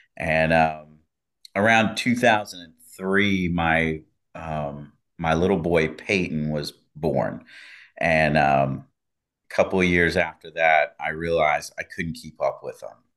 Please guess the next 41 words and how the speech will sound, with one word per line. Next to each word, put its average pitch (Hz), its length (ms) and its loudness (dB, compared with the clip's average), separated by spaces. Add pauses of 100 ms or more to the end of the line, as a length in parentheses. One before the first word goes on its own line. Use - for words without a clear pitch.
I, 80 140 0
not, 85 300 2
I 85 100 2
mean, 82 160 0
he 87 100 -2
was, 80 160 -2
like, 80 260 0
two 117 360 0
and 69 100 -4
I 71 60 0
couldn't 71 260 -8
keep 67 260 -12
up 65 160 -2
with - 180 -8
him. - 200 -12 (480)
And, 80 340 2
um, 76 280 2 (1200)
I 98 100 -2
started 95 380 2
working 87 320 -12
out. 80 240 0
I 78 60 -2
did 78 260 -10
this - 360 -14
M 87 140 -2
U 82 120 0
S 76 200 -2
C, 76 260 -10 (160)
uh, 76 320 0
Medical 98 380 2
University 82 520 -4
had 78 160 2
this 69 140 -12
boot 101 360 -4
camp 73 360 -2
run 80 240 2
by 71 160 4
Marines 73 720 -6 (500)
from 85 240 0
the 73 60 -2
Citadel. 73 600 -4